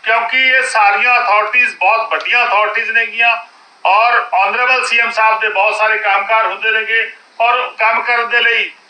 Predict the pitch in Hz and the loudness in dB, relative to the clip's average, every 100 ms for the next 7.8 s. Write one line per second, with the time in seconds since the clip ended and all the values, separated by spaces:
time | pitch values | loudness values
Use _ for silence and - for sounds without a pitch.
0 | _ 226 208 196 190 247 240 196 220 226 | _ -6 0 0 2 2 0 2 0 0
1 | 233 240 233 233 247 247 233 233 226 226 | -4 -4 -4 -2 -2 0 0 0 2 2
2 | 226 226 202 196 214 226 233 220 214 214 | 2 0 -2 -2 0 -2 -2 -4 -2 0
3 | 202 196 233 226 233 233 226 233 233 233 | 0 -2 -2 0 0 0 2 2 2 2
4 | 214 - - - 175 196 208 240 226 226 | -2 -6 -20 -8 -2 -2 -2 -4 -2 -2
5 | 214 190 226 226 226 226 226 220 220 214 | 0 2 2 0 0 0 0 -2 -2 -4
6 | 190 - _ - 175 247 240 233 240 214 | -10 -18 _ -4 -2 0 0 0 0 -2
7 | - 190 233 240 226 196 - - | -2 -2 0 2 0 0 -2 -4